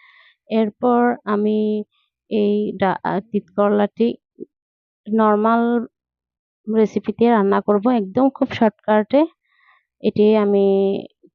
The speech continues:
টেকনাফেই শিখেছি, আমার শ্বশুরবাড়িতেই। আজ আপনাদের সাথে শেয়ার করব। তিত করলাটা আসলে দেখতে যেমন আর খেতেও তিতা,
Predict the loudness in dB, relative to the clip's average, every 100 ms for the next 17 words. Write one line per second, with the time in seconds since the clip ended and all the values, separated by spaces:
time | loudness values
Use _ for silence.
0 | _ -6 -2 -4 -2 0 0 -2 -2 -2
1 | -2 0 0 -2 -18 -10 -6 -2 0 0
2 | -2 -6 -8 -4 -2 0 2 0 2 0
3 | 0 _ _ _ _ _ _ _ _ -6
4 | -4 -4 -2 -2 0 -4 -4 0 0 2
5 | 0 2 2 0 -8 -20 -20 _ _ _
6 | _ _ _ -2 -2 0 0 2 2 0
7 | 0 0 0 -2 -2 0 0 0 -4 -6
8 | -4 -4 _ -8 -4 -2 0 -2 -4 _
9 | _ _ _ _ _ -8 -2 0 2 0
10 | -4 _ -4 -2 0 2 2 0 -4 -2
11 | -2